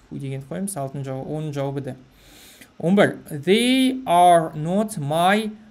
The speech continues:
балаларымның, children's. Children's books, осы Б жауабы дұрыс. Он екі. The room, ет. Ет болса present perfect таңдаймыз.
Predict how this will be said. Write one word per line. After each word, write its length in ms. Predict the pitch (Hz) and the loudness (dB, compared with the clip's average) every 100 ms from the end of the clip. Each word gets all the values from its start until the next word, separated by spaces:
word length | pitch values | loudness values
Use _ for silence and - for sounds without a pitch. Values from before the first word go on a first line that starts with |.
| - | -4
балаларымның, 880 | 156 160 165 165 165 175 214 214 214 | 0 4 6 6 4 2 0 -2 -8
children's. 840 | - 202 196 175 170 135 - - - _ | -8 -2 0 2 0 -2 -6 -8 -12 _
Children's 760 | - 160 156 156 170 190 196 - | -16 -8 -6 -4 -4 -4 -6 -8
books, 420 | 139 175 - - | -8 -6 -8 -8
осы 280 | 135 - 160 | -10 -10 -6
Б 140 | 151 | -4
жауабы 300 | 143 135 131 | -2 -4 -4
дұрыс. 340 | 131 127 - - _ _ _ _ _ _ _ _ - _ - | -8 -10 -14 -18 _ _ _ _ _ _ _ _ -20 _ -4
Он 100 | 170 | -4
екі. 240 | 185 139 | -2 -2
The 120 | 135 160 | 0 2
room, 460 | 196 262 302 294 - _ _ | 2 2 -2 -4 -14 _ _
ет. 520 | 143 143 196 - - - - | -14 0 2 2 -4 -16 -8
Ет 260 | 151 220 | -2 -2
болса 300 | 220 208 247 | 0 0 2
present 400 | 240 175 202 196 | 2 0 0 0
perfect 320 | 202 196 196 - | 0 -2 -4 -4
таңдаймыз. 640 | 170 160 185 214 - | -2 -2 0 -2 -4